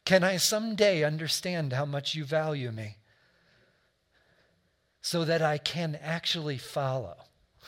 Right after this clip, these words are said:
<laughs> Instead of be a convert who, "Well, yeah, I believe in Jesus, but yeah, but do you follow? Like, is it, do you understand my love for you so much that you'll follow me anywhere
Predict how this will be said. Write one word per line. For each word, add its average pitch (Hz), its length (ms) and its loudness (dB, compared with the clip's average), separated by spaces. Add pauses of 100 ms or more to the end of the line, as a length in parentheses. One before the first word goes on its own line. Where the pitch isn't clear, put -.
(120)
<laughs> - 280 -14 (1200)
Instead 151 380 2
of 143 160 -4
be 165 140 0
a 147 60 2
convert 147 600 0
who, 127 140 -2
"Well, 147 180 0
yeah, 147 180 2
I 147 60 0
believe 143 320 -2
in 135 140 -2
Jesus, 135 440 -4
but 117 160 -8
yeah, 139 180 -2
but 127 180 -10
do 147 100 -8
you 127 120 -6
follow? 175 600 -8 (420)
Like, 139 260 0 (340)
is 147 180 -2
it, 143 200 -4 (1120)
do 147 80 -6
you 175 100 2
understand 202 520 0
my 170 140 2
love 160 300 2
for 175 160 -6
you 160 180 -6
so 170 260 2
much 160 500 0 (300)
that 147 420 -4
you'll 127 200 -2
follow 151 640 0
me 226 380 -8
anywhere 214 720 -4